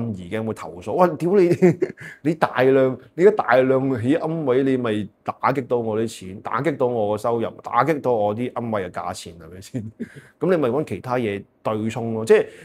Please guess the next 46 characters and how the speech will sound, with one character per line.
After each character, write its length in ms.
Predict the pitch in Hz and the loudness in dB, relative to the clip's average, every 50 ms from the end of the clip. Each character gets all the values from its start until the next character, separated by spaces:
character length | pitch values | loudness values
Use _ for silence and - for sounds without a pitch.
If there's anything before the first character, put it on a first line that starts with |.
| - - | -6 0
你 120 | 127 151 160 | 0 2 4
咪 200 | 156 135 127 - - _ | 4 2 2 0 -6 _
派 280 | - - - 131 131 143 | -10 -2 2 4 4 4
其 160 | 131 120 104 - | 4 2 -2 -4
他 160 | 139 143 143 | -2 -2 0
嘢 200 | 135 120 113 113 | 0 0 0 0
咯， 200 | 120 123 123 120 | 2 0 0 0
你 60 | 120 | 0
搭 160 | 120 - 107 104 | -2 -2 -4 -4
啲 120 | - 135 | -6 -8
車 360 | - - - 139 131 123 110 | -6 -2 0 2 2 2 0
位 80 | 98 107 | -2 -2
落 100 | 101 92 | -4 -6
去 100 | 90 98 | -8 -10
咯。 220 | 95 98 98 104 - - 123 107 - - 117 | -10 -10 -10 -8 -6 -6 -6 -6 -6 -8 -10
<laughs> 140 | - - 110 - _ _ _ - - - - _ | -10 -12 -14 -16 _ _ _ -20 -20 -20 -20 _
你 140 | - 127 139 | -2 -2 -2
夾 460 | 135 - - 147 127 - - 104 117 | -2 2 2 2 2 2 0 0 0
硬 120 | 139 151 139 | 0 2 2
劃 180 | 123 90 85 - | 0 0 0 -2
啲 120 | - 139 113 | -4 -4 -2
地 220 | - 98 92 101 | -2 -2 -2 -2
出 80 | 113 120 | -2 -2
嚟 60 | 101 | -4
做 100 | 90 87 | -4 -8
車 260 | - - 117 113 110 | -8 -4 0 0 0
位， 220 | 104 87 82 90 - _ - 147 151 147 131 - | 0 -2 -6 -10 -14 _ -20 -20 -20 -20 -18 -8
你 80 | - 143 | -6 -2
搭 140 | - - - | 0 0 0
啲 140 | - 165 156 | 0 -4 -6
車 380 | - - 165 151 147 151 147 127 | -4 -4 0 2 4 4 4 2
位 220 | 101 90 98 117 120 | 2 0 -2 -2 0
啊、 200 | 117 107 101 98 - | 0 -2 -2 -4 -4
龕 280 | 120 131 127 127 123 | -4 -4 -4 -4 -4
位 240 | 113 95 87 95 98 | -4 -6 -6 -6 -10
啊， 60 | 92 107 | -8 -4
你 160 | 120 143 147 160 | -4 -4 -2 -4
起 240 | 151 127 139 165 | -2 -2 -2 -2
龕 200 | - 175 175 170 | -2 -2 -2 2
位 120 | 156 131 131 | 2 2 2
係 160 | 123 113 104 | 2 -2 -6
起， 400 | - - - 101 104 127 117 - _ _ - - | -8 -12 -8 -6 -6 -6 -8 -10 _ _ -16 -8
起， 200 | - 113 127 - - - - - _ | -6 -6 -6 -6 -10 -18 -20 -20 _
就 100 | - - | -4 -2
係 80 | - 98 92 | -2 -2 -2
起， 340 | 113 113 123 151 160 - | -2 0 0 0 0 -4